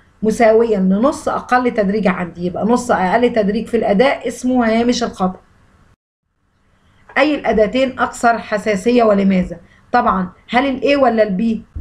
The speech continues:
أكيد ال أ-، اللي هي عندي أكثر حساسية هي مين؟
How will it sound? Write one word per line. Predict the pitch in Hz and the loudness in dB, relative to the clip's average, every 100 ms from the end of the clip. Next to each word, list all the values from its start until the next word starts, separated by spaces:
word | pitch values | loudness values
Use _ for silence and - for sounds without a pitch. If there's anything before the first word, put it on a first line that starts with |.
| - | -8
أكيد | 180 185 220 208 185 - _ _ - | -8 -4 -2 -2 -4 -8 _ _ 0
ال | 185 | 0
أ-، | - - 208 - | 2 0 0 -2
اللي | 214 185 185 | 0 2 4
هي | 180 214 | 4 4
عندي | 220 208 220 180 165 - _ 214 | 2 0 -2 -4 -8 -12 _ -6
أكثر | 226 - | -4 -4
حساسية | 196 - 196 185 233 | -4 -6 -6 -2 2
هي | 214 214 202 | 4 4 2
مين؟ | 220 214 185 | 2 0 -2